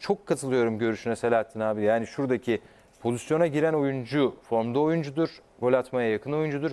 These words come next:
Bu benim için de bir futbol klişesidir. Çok önemli bir futbol klişesidir. Ama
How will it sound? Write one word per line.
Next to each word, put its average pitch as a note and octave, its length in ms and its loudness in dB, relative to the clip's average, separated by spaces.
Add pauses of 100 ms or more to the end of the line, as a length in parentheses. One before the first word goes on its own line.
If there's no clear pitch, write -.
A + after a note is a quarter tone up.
Bu B2 120 -2
benim C#3 180 0
için C#3 240 -6
de A2+ 200 2
bir A#2 160 0
futbol - 380 -4
klişesidir. B2+ 580 -4
Çok A#2+ 240 -2
önemli A#2+ 240 0
bir B2+ 60 -6
futbol G#2+ 280 -6
klişesidir. A2 640 -6 (300)
Ama C#3+ 300 0